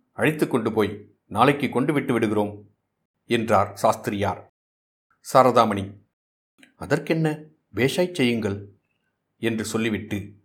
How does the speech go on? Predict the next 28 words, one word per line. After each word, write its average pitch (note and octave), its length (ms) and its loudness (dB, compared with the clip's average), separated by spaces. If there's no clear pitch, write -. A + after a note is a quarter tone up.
அபிராமியை A#2+ 640 2
அழைத்து A2+ 320 -2
வர G2+ 240 0
ஒரு A2+ 220 0
பெண்ணை A2+ 480 -2
அனுப்பி A2 280 -2
வைத்தார். G2 640 -4
பிறகு, A2+ 540 0
அந்த A2 300 -4
பெண் C#3 200 0
விஷயத்தில் G#2+ 680 -4
ஒரே D3+ 300 2
ஒரு D3 140 -2
சிரமம் A2 480 -2
இருக்கிறது. G#2 680 -4
திடீர் C#3+ 340 2
திடீரென்று A2+ 500 2
நினைத்து G#2 380 -4
கொண்டு G2+ 480 -6
அழத் C3 260 0
தொடங்கி A2+ 300 0
விடுகிறாள். G2+ 540 0
அப்போதெல்லாம் A2+ 960 0
அவளை A2 260 0
சமாதானம் D3 460 2
செய்வது G#2 420 -4
பெரும் D#3 340 -4
கஷ்டமாயிருக்கிறது. A2 960 -2